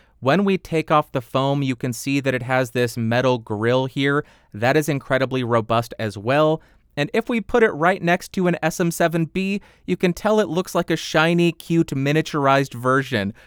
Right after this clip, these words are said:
with the body and that grill. If we look at the front of the steel cage, though, you will see that it is open and you have a much finer metal mesh to add a bit more wind protection.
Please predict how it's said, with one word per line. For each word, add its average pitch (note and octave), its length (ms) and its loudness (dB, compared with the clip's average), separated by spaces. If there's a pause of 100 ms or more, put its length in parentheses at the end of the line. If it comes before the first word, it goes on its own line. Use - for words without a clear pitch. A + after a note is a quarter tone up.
(120)
with C3 160 -4
the D3+ 100 0
body C#3+ 480 2
and C3 180 -4
that A#2+ 220 -2
grill. C3 480 0 (380)
If D#3 180 2
we D3+ 140 2
look C#3+ 260 2
at D3 160 0
the C3 140 0
front C#3 440 -2
of C3 180 -2
the C3+ 140 4
steel C#3 380 0
cage, C3 460 -4
though, C3 240 2
you B2+ 180 -2
will B2+ 160 -2
see C3 280 -4
that B2 180 0
it A#2+ 160 -2
is A#2+ 320 -4
open D#3 480 0 (260)
and C#3 160 -2
you C3 140 -2
have C3+ 340 -2
a B2 140 0
much B2 280 0
finer C3 460 0
metal A#2 340 2
mesh A2+ 460 0 (240)
to - 160 -6
add A#2+ 140 0
a A2 80 0
bit A#2+ 260 -2
more A2 260 2
wind G#2+ 320 0
protection. - 680 -10